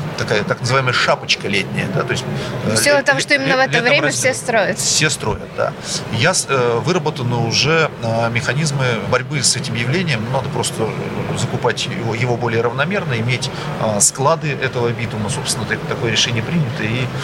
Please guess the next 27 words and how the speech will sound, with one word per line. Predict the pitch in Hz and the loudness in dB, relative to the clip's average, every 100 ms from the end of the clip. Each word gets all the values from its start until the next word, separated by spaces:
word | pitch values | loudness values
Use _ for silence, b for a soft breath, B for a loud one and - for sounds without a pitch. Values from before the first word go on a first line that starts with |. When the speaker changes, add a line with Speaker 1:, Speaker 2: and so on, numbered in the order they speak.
| B 131 - | B -4 0
Speaker 1:
э, | 110 107 107 | 2 2 0
наши | 110 113 | 0 0
товарищи | - 120 131 - 104 104 104 101 107 101 104 | 2 2 4 2 0 -4 -4 -4 -4 -4 -2
из, | 104 | -2
из | |
Минтранса | 107 101 131 123 110 107 110 | -2 0 0 0 -4 -8 -8
его, | 107 98 113 | -6 -4 -4
его | 110 | -2
реализуют. | 113 110 101 98 - - - - B B B B B - | 0 0 -2 -4 -6 -6 -8 -8 B B B B B 0
А, | 110 113 117 113 - 104 110 - | 2 4 2 -2 -4 -4 -2 0
есть, | 180 - - - | 2 2 0 0
э, | 120 113 110 | 0 0 -2
например, | 117 117 123 151 156 - | -4 -2 2 2 2 -4
в | 110 | -2
некоторых | 139 - - - | 0 0 -2 -2
регионах | 117 107 160 165 | -2 0 0 0
проблемы, | - 113 113 139 135 | 0 -2 0 2 2
связанные | - 120 123 123 117 110 | 2 2 0 0 0 2
с, | - - | 2 2
э, | 113 113 110 104 | 2 2 0 0
сыпучим, | - 120 113 - - | -2 -2 0 0 0
с | - - | -2 0
щебнем, | - - 110 104 98 | 2 2 0 -2 -2
например, | 95 120 123 - - - B B B - - | -2 -2 -2 -4 -6 -8 B B B -6 -2
или | 110 | 0
с | - | 0
песком. | 120 110 101 | 0 -2 -2